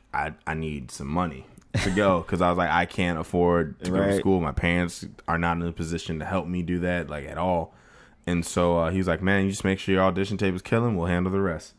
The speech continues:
Speaker 2: There it is.
Speaker 1: And
Speaker 2: Only
Speaker 1: man
Speaker 2: in New Orleans is some shit like that happen.
Speaker 1: Yeah, bro. And, like, I mean, you know, I, I ended up getting a,
Speaker 2: <laughs>
Speaker 1: I ended up getting a full scholarship, the Ellis, Ellis
Speaker 2: Wow.
Speaker 1: Marsalis scholarship, and it was a beautiful experience. Like, they really, really, you, going to U N O is the best decision after gra-,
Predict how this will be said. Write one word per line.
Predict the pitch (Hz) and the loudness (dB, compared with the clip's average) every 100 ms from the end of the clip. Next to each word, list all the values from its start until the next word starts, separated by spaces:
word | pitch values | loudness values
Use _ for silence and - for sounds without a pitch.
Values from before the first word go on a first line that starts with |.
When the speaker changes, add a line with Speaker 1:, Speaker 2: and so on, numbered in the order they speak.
| _ - | _ -6
Speaker 2:
There | 95 | -4
it | 95 | -4
is. | 117 92 - - | -4 -8 -12 -8
Speaker 1:
And | 85 127 | 0 4
Speaker 2:
Only | 160 214 | 6 6
Speaker 1:
man | 165 | 4
Speaker 2:
in | 147 | 4
New | 143 | 4
Orleans | 139 127 113 | 4 4 0
is | 120 | -4
some | - | -6
shit | - 90 | -2 0
like | 92 | 0
that | 98 92 | 2 0
happen. | 80 - 131 | -2 -6 -4
Speaker 1:
Yeah, | 135 147 147 | 2 6 8
bro. | 127 139 139 | 8 8 8
And, | 139 | 8
like, | 135 127 | 6 6
I | 107 110 | 4 -2
mean, | 110 120 | 0 2
you | 127 | 4
know, | 123 117 | 4 6
I, | 113 113 | 6 6
I | 113 110 | 6 4
ended | 120 120 | 4 4
up | |
getting | 151 131 123 | 6 6 6
a, | 120 123 - | 2 0 -4
Speaker 2:
<laughs> | - | -2
Speaker 1:
I | 113 | 0
ended | 123 | 2
up | 127 | 2
getting | 120 123 | 4 2
a | 117 | 2
full | 120 120 | 2 2
scholarship, | 117 123 123 117 - 82 | 2 4 4 2 -2 -2
the | 87 | 2
Ellis, | 95 98 98 - | 4 2 0 0
Ellis | 98 101 107 | 2 2 2
Speaker 2:
Wow. | 98 | 2
Speaker 1:
Marsalis | 95 98 95 | 4 2 2
scholarship, | 92 95 92 90 - 95 87 | 0 0 2 0 2 2 2
and | 85 | -2
it | |
was | 82 85 | -2 -2
a | |
beautiful | 85 90 90 92 87 | -2 0 0 0 0
experience. | 85 90 87 85 | 0 -2 -2 -2
Like, | 82 - | -4 -2
they | 85 | 0
really, | 85 90 90 | 2 2 2
really, | 87 87 85 85 - - - - | 2 0 0 -4 -10 -20 -20 -2
you, | 95 104 | 0 2
going | 110 123 | 4 4
to | 117 | 4
U | 113 110 | 4 6
N | 104 | 6
O | 98 | 6
is | 92 85 | 4 2
the | |
best | 87 90 - | 2 2 0
decision | 90 92 87 | 0 2 2
after | 85 82 - 82 | 0 0 -2 -2
gra-, | 85 | -2